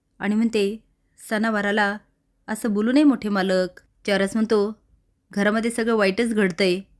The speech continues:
म्हणून मी वाईट बोलतोय." भुई म्हणते, "ठीक आहे मोठे मालक,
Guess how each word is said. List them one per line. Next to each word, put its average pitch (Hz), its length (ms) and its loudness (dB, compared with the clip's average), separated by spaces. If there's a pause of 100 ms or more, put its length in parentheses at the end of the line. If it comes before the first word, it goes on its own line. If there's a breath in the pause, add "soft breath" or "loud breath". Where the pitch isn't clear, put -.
(200)
म्हणून 233 200 4
मी 269 100 6
वाईट 196 220 2
बोलतोय." 180 460 0 (540)
भुई 202 140 2
म्हणते, 214 400 0 (500)
"ठीक 277 160 0
आहे 285 80 2
मोठे 208 240 0
मालक, 190 440 0